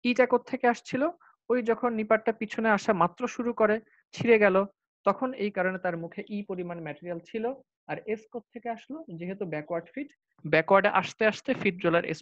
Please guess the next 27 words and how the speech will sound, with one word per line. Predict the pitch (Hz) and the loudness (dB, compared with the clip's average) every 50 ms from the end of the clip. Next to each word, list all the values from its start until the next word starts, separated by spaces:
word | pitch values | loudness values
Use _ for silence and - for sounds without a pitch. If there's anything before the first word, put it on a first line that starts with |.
| _ | _
পরিমাণ | - 156 151 160 185 196 | -6 -4 -4 -2 -4 -6
ফিট | 202 - - 175 160 151 | -6 -4 -6 -6 -6 -6
দিয়ে | 151 - - | -10 -10 -10
দিয়েছে। | - - - - - - 180 - _ _ - - _ _ _ | -10 -14 -16 -16 -14 -16 -16 -16 _ _ -20 -20 _ _ _
এই | - 214 226 | 0 0 2
কারণে | 214 226 220 220 226 233 269 320 - _ _ _ _ _ - | 2 2 2 2 2 0 -2 -2 -4 _ _ _ _ _ 0
কম্বিং | 185 185 202 226 269 269 | 0 0 0 0 -4 -4
সেগমেন্টের | - - 262 247 240 226 226 220 220 226 220 214 | -4 -4 -4 -2 -2 -2 -2 -2 -4 -4 -4 -2
কাছে | - 185 180 - - 202 147 127 - _ _ _ _ _ - | -2 -2 -2 0 0 0 0 -2 -4 _ _ _ _ _ -8
যখন | 156 - 170 175 - - 196 185 180 175 165 | -2 0 0 0 0 0 -2 -2 -2 -4 -2
ন্যা-, | 160 165 - - | -2 -2 -2 0
আহ, | - 160 151 151 | 0 0 0 0
নিপাররা | 151 170 180 - 185 185 180 185 | 0 -2 -2 0 0 0 2 2
এসে | 180 170 165 - - 190 | 2 2 2 0 -4 -6
পৌঁছালো, | 185 - 196 233 254 - - 214 165 139 131 127 _ _ _ _ _ _ - | -2 0 0 0 0 0 0 0 0 0 -2 -4 _ _ _ _ _ _ 0
তখন | 202 202 - - 269 277 | 0 0 2 0 -2 -2
কম্বিং | 262 - 202 185 175 185 190 | -2 -2 0 0 0 -2 -6
সেগমেন্টের | 185 - - 180 175 175 175 175 170 185 180 | -6 -6 -6 -6 -6 -6 -8 -6 -6 -6 -4
কাছে | 175 160 147 - - - 190 180 | -2 -2 -2 -2 -4 -6 -4 -4
যখন | 165 147 - - 175 170 - | -4 -4 -4 -4 -6 -6 -6
আসলো, | - - 156 - - - 247 247 | -6 -8 -6 -8 -8 -6 -6 -4
নিপারের | 196 170 156 - 151 151 156 156 | -4 -4 -2 -2 -4 -4 -4 -4
কাছে | - 160 151 - - 269 330 - | -4 -6 -4 -4 -6 -6 -6 -6
ই | - 226 | -10 -10
প্লাস | 226 - - 190 170 - | -8 -4 -4 -4 -4 -4
এস | 170 156 - _ - | -10 -12 -12 _ -8
পরিমাণ | 160 151 175 208 226 | -6 -6 -4 -4 -4